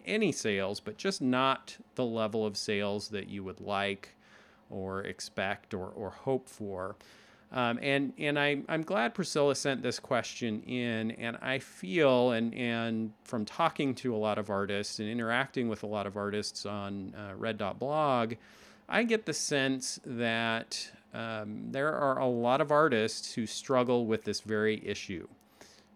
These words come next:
Uh, it's clear that people are interested in your work.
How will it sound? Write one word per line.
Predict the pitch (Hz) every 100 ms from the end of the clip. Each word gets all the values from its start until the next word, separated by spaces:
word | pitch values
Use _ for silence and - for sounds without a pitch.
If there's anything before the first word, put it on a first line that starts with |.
| -
Uh, | 98 95 -
it's | 101 -
clear | - - 143 143
that | 131 -
people | 120 110 101
are | 98
interested | - 135 165 170 - 165
in | 156 156
your | 151
work. | 147 147 151 147